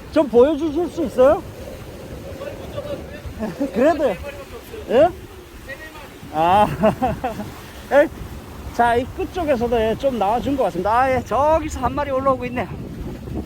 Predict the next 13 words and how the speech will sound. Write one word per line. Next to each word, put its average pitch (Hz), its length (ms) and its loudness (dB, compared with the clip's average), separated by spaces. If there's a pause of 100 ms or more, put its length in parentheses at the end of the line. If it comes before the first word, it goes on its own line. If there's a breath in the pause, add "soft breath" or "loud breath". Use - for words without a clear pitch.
(540)
자, 190 240 2
저 196 540 2
중간쯤에 185 680 -2 (840)
자리를 320 440 2
좋은 285 200 4
데 311 100 0
잡으셨으면 294 480 2
많이 226 220 -2
잡으셨을 262 580 0
건데. 135 300 -4 (260)
예. 160 80 -6 (680)
자, 220 180 4
수고하십시오. 269 840 2